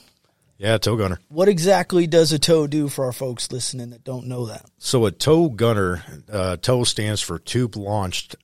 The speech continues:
Speaker 1: optically, optically tracked, wire guided missile system. Okay, so basically it's an anti-tank defense, uh, system. Um, largely, you know, in, in combat over in the Middle East, right? You don't see a lot of tanks, at least after the invasion.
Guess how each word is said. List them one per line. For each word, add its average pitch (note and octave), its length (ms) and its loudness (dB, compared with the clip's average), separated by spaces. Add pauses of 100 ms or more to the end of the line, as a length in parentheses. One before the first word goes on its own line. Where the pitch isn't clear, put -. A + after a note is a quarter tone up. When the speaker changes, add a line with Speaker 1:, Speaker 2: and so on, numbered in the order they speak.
(100)
Speaker 1:
optically, G2 680 -8
optically G2+ 580 -2
tracked, E2 520 -4 (360)
wire G2 320 0
guided F#2 320 -4
missile F2+ 280 -2
system. E2+ 460 -6
Okay, F2 320 -8 (100)
so F2+ 360 -4 (580)
basically B2+ 360 4
it's G#2+ 120 -2
an A2+ 60 -2
anti-tank G2 560 -4
defense, - 560 -4
uh, E2+ 260 -6
system. D#2+ 440 -6 (240)
Um, F2 360 -6 (640)
largely, G#2 500 2
you G2 120 -2
know, F#2+ 160 -2
in, F#2+ 500 -8
in G2 140 -10
combat G2 440 -2
over F#2+ 220 -2
in F#2 60 -6
the F#2 60 -6
Middle F#2 260 -2
East, F2+ 240 -4
right? F2 160 -4
You F2+ 80 -8
don't F2+ 140 -10
see - 120 -4
a F2+ 60 -8
lot F2 140 -6
of E2+ 80 -12
tanks, F2+ 360 -6
at E2 80 -10
least F2+ 200 -6
after F2 200 -8
the F2 100 -10
invasion. F2+ 520 -8